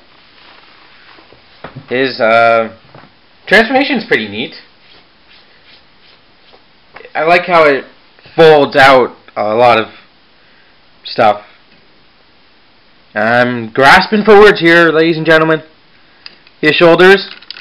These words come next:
pretty, uh, bulky and square with the kibble flaps. There's a bit more kibble around the back as well. You got your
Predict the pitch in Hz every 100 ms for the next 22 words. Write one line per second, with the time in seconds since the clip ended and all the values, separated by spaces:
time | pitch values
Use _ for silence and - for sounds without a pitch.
0 | - - _ - - - _ - - -
1 | - - - _ _ - 160 156 151 143
2 | 135 127 120 101 - _ _ 131 135 139
3 | 143 131 - 151 139 151 156 - _ _
4 | - 127 117 - _ _ _ - 117 117
5 | 104 - 151 143 143 - 151 147 156 -
6 | - _ _ _ _ - _ _ _ -
7 | _ _ _ _ _ - - _ _ _
8 | - - _ - 123 135 214 175 156 151
9 | 160 151 147 135 135 143 135 120 156 175
10 | - 117 139 160 113 107 117 113 117 107
11 | 104